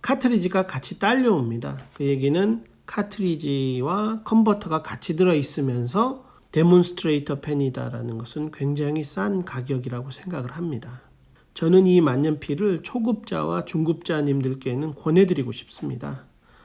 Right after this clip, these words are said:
만년필을 시작하고 싶으신 분이나 연필 같은 사각거리는 느낌을 좋아하시는 분들은 이 만년필을 시도해 보시는 게 좋을 것 같습니다. 고급자님들께서는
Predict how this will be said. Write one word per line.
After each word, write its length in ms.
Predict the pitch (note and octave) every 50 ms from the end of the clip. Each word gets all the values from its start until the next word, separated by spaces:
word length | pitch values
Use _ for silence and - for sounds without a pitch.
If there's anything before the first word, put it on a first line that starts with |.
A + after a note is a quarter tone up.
| - - - - - _ _ _ _ _ _ -
만년필을 540 | C#3 D3+ E3+ F#3+ G3+ G3 G3+ G#3 G3+ G#3+ G3+
시작하고 580 | G#3 - B3+ - C4+ C4 - - G3+ F#3 F3+ C#3+
싶으신 480 | - - - - - - - F3+ D#3+
분이나 640 | C#3+ C#3+ B2+ B2+ B2+ B2 B2+ D#3 F3 G3 G3+ G#3+ G3+ - - _ - - - _ _ - D#3+
연필 480 | C#3 D3 F3 G3 G3 - A3+ A#3+ A#3
같은 320 | G#3+ F#3 E3 - - G3+ F#3
사각거리는 880 | F#3 - - A#3+ C#4 C#4 C#4 C#4 B3 G#3 F#3+ G3 F#3 F#3 F#3 F3+ D#3
느낌을 420 | C#3 C3+ - E3+ E3 E3 E3 D3+
좋아하시는 720 | C#3 C#3+ C#3+ D3 D3 C#3+ C3 - D#3+ D3 C#3 C#3 C3+ B2 B2
분들은 540 | C3 B2 B2 A#2+ C3+ C3+ D#3 F3+ F3+ D3+
이 100 | C#3 C#3+
만년필을 840 | C#3 C3 A#2 A#2 B2+ C3 C3 B2+ C3 - - C3 C#3 D3 D#3 E3+ E3+ - _ _ _ _ _
시도해 520 | - - - - G3+ A3+ G#3 G3 G3 F3
보시는 340 | D#3+ C#3+ C3+ - C#3+ B2+ B2+
게 140 | B2 B2+ B2
좋을 260 | - - B2+ B2+ B2
것 120 | - C3+
같습니다. 600 | C3+ C#3 - - - - A2+ A2 A2 - A#2 - - _ _ _ _ _ _ _ _ _ _ _ _ - - - _ _ _ _
고급자님들께서는 1700 | - E3+ D#3+ E3 G#3 G3 - - G#3+ G3 F#3+ F#3+ F#3 F3+ F3+ E3+ E3 D#3+ D3+ D#3+ D#3 - D3+ D3 C3+ - D#3 E3+ G3+ G#3+ G#3 F3 D#3+ -